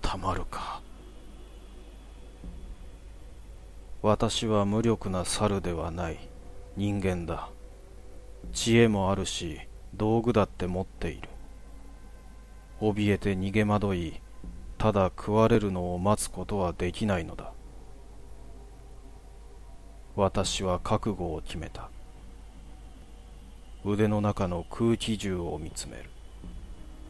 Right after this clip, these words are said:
私はこの瞬間ほど策略銃を所持しておくべきだったと思ったことはない。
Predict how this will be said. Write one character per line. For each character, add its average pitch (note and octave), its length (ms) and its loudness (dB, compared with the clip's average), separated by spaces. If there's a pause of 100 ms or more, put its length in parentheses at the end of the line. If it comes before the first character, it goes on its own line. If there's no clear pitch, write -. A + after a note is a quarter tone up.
(1600)
私 F#2+ 480 0
は G2 220 2
こ - 180 -4
の A2 100 2
瞬 A2 320 0
間 G#2+ 280 2
ほ G2 160 -2
ど G2+ 120 2
策 G2+ 380 0
略 A2 300 2
銃 F#2+ 180 -2
を E2 180 -2
所 A2 220 0
持 G#2+ 140 -2
し - 100 -4
て - 100 -2
お F#2+ 120 2
く G#2+ 120 -4
べ G2 140 4
き G2 100 -2
だ F2+ 120 4
っ E2+ 40 2
た - 200 -2
と E2 180 -4
思 F2+ 160 0
っ F#2 140 -2
た D2+ 120 -2
こ - 140 -8
と E2+ 160 -6
は D#2+ 140 -4
な D2+ 140 -8
い。 - 40 -12